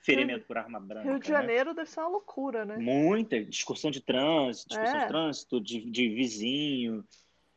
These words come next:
Speaker 1: Era muito comum. E assim, uma facada, pra você ter ideia, o couro cabeludo é extremamente vascularizado. Um cortezinho que você faz,
Speaker 2: Eu
Speaker 1: vocês viram
Speaker 2: sei.
Speaker 1: como sangra?
Speaker 2: Eu sei porque
Speaker 1: Uma
Speaker 2: eu tive que tirar
Speaker 1: facada
Speaker 2: uma
Speaker 1: na região
Speaker 2: coisinha daqui.
Speaker 1: abdominal,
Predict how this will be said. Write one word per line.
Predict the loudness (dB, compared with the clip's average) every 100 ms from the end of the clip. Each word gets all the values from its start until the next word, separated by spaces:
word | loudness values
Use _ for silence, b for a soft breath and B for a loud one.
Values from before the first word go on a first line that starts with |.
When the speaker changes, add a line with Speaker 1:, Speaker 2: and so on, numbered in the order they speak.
| _ -2
Speaker 1:
Era | 4 4
muito | 4 0
comum. | -2 0 -4 -10 _ 2
E | 2
assim, | 2 -2 -4 -4 -10 _ -6
uma | -2 -2
facada, | 0 -2 2 2 2 0 -6 -8 _ _ _ _ _ -6
pra | -6
você | 0
ter | 2
ideia, | 4 4 4
o | 2
couro | 2 0 0
cabeludo | 0 0 2 0
é |
extremamente | -2 -2 -4 -2 -6
vascularizado. | -4 -4 -2 -4 -4 -4 -2 -2 -6
Um | 0
cortezinho | 2 2 -2 -8 -4 -4
que | -4
você | -6 -4
faz, | 2 4
Speaker 2:
Eu |
Speaker 1:
vocês | 6
viram | 8 8
Speaker 2:
sei. |
Speaker 1:
como | 6
sangra? | 0 0 2 0 -2 -4 2
Speaker 2:
Eu | 4
sei | 4 2
porque | 2 4
Speaker 1:
Uma | 8
Speaker 2:
eu | 8
tive | 6 6
que | 6
tirar | 8 8
Speaker 1:
facada | 8 6
Speaker 2:
uma |
Speaker 1:
na | 4
região | 2 4 2
Speaker 2:
coisinha | 2
daqui. | 2
Speaker 1:
abdominal, | 0 -2 -6 -6 -4 -6